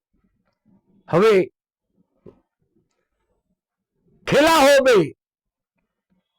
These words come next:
હમણાં પશ્ચિમ બંગાળના મુખ્યમંત્રી અને તૃણમૂલ કોંગ્રેસના સુપ્રીમો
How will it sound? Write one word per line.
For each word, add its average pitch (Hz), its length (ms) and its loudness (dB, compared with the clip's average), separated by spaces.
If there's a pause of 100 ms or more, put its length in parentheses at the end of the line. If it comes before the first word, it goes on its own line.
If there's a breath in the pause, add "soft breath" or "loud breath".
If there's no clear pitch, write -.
(340)
હમણાં 190 560 -2 (2500)
પશ્ચિમ 320 380 -4
બંગાળના 214 580 -2
મુખ્યમંત્રી 185 720 -4
અને 156 480 -8
તૃણમૂલ 277 400 0
કોંગ્રેસના 208 600 -2
સુપ્રીમો 196 640 -4